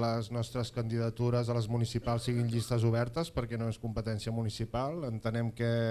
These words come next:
eh, demanar permisos per fer referèndums, imagineu-vos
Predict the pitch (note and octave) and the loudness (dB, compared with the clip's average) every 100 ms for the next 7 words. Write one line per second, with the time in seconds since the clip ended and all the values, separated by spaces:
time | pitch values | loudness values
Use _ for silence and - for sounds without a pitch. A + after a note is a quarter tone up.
0 | A2 G#2+ - - _ _ _ B2+ B2 A#2+ | 0 -4 -12 -20 _ _ _ 2 4 6
1 | B2 B2+ B2 B2 A#2+ A#2 A2+ A2+ G#2+ - | 4 6 6 6 4 4 2 0 -2 -6
2 | - - B2 B2+ A#2+ A#2+ - A2+ C3 A#2 | -18 0 4 6 6 4 2 2 2 2
3 | A#2+ A#2+ B2 B2 A#2+ A#2+ A#2 G#2+ A2+ A2+ | 2 2 2 2 2 2 0 -4 -4 -2
4 | A2+ A2 A#2 B2 B2 | 0 0 0 0 0